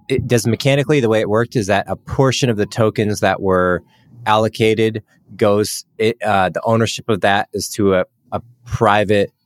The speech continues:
company, L L C maybe, who, who is in charge of distributing that money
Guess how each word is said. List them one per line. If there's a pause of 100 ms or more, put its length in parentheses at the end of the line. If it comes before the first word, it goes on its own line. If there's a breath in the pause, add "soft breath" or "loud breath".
(260)
company, (180)
L
L
C
maybe,
who,
who
is
in
charge
of
distributing
that (440)
money